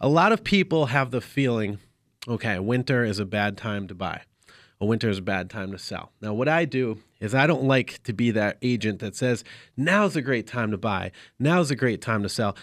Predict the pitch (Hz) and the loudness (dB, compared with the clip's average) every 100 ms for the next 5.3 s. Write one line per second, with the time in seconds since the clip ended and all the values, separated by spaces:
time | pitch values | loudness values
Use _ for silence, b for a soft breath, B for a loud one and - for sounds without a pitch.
0 | B _ 127 139 175 180 180 170 127 - | B _ 0 2 4 2 2 2 0 0
1 | 151 147 139 104 117 107 98 120 131 120 | 2 4 2 2 -2 -4 -4 0 0 2
2 | 120 110 - 143 127 110 107 101 98 98 | 0 0 0 2 2 2 2 -2 -4 0
3 | 123 123 104 110 113 107 101 98 90 107 | 2 2 0 2 2 2 -2 -4 -4 -4
4 | 101 117 107 - 98 107 101 127 127 104 | 0 0 0 -6 -4 -2 0 2 0 0
5 | 107 107 | -2 -4